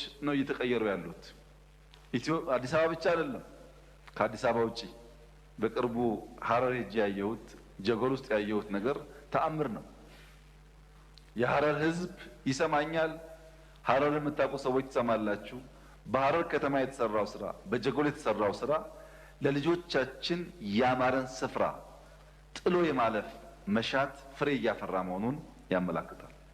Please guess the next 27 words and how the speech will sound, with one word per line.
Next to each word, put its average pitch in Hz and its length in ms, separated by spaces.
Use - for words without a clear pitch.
ያመላክታል። 98 680
መስፋት 147 380
አለበት፣ 156 480
ብዙ 139 200
ጋር 143 140
መድረስ 139 200
አለበት 127 340
የሚለውን 147 260
እቀበላለሁ። 110 600
ግን 117 180
ጅማሯችን 104 680
በጣም 104 300
ተስፋ 98 220
ሰጪ 90 240
ነው። 71 160
ለዚህ 123 300
ነው 131 80
በበርካታ 117 420
የአፍሪካ 113 320
ሀገራት 104 380
አሁን 123 260
ልምድ 127 260
ስጡን 139 320
እያሉ 123 280
እኮ - 180
ነው 85 120
ያሉት። 76 260